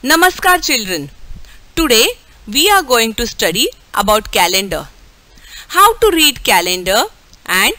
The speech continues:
calculate the number of days based on it. Days of the week. There are twenty-four hours in a day. Seven days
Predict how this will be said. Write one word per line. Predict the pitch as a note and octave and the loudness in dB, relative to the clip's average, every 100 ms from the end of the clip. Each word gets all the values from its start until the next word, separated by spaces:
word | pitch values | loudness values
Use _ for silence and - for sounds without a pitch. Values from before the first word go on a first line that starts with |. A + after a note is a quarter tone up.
| - - - - | -10 -20 -20 2
calculate | D4 D4 F#4+ F#4 G4 F4+ | 2 2 0 0 2 0
the | |
number | D4 B3+ B3+ C#4 | 0 0 0 2
of | C#4 A#3+ | 0 0
days | D#4 B3+ - - - | 0 0 -2 -8 -10
based | G3+ A#3+ B3+ - | 0 0 0 -2
on | G3+ E3+ | -2 -2
it. | D3 - - - - - - _ _ _ _ _ _ _ - - - _ _ _ - - - - - A3+ | -8 -14 -18 -20 -20 -20 -20 _ _ _ _ _ _ _ -20 -20 -20 _ _ _ -20 -20 -20 -20 -18 -4
Days | D#4+ F#4 G4 | 0 0 2
of | C4+ A#3+ | 2 2
the | A#3 | 0
week. | G#3 F#3 D#3 - - - _ - - | -2 -6 -14 -16 -20 -20 _ -20 -14
There | E3 E3+ E3+ | -10 -4 0
are | A#3+ G4 - - - - | 0 -2 -12 -20 -20 -4
twenty-four | D#4 E4 F4+ F4+ E4+ - | -2 0 -2 0 -2 0
hours | F4 D#4 F4+ - | 0 0 -2 -6
in | C4 B3+ | -6 -2
a | B3 | -2
day. | F#3+ F3+ D3 - - _ _ - - - | 0 -2 -4 -14 -20 _ _ -20 -20 -14
Seven | - F#4 A4 A4+ | -2 0 2 2
days | A#3 A3+ D4+ | 2 2 2